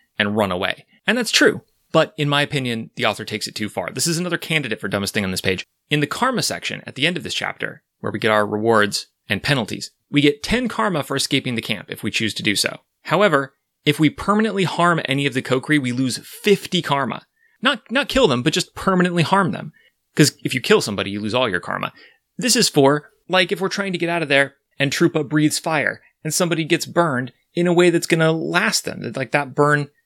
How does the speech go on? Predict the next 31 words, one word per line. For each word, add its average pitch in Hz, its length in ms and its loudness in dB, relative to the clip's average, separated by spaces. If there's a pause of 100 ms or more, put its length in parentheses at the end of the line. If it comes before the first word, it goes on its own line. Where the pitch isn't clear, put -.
(140)
is 139 80 -4
gonna 151 160 4
be 151 100 2
with 143 240 2
them 95 160 -2
throughout 120 240 0
their 123 140 -4
life. 143 280 -4 (420)
And 202 140 -2
look, 226 220 2
I 202 120 -2
feel 185 140 0
bad 196 260 0
for 123 80 -8
them, 107 320 -6
but 180 300 0 (320)
understand 220 460 4
our 254 120 2
situation. 117 580 0 (440)
We 196 120 6
were 220 160 6
on 185 100 0
a - 40 0
superhero 208 520 4
mission 143 260 2
for 127 120 -4
the 120 80 0
good 147 160 4
of 131 80 2
the 131 80 2
world. 110 320 4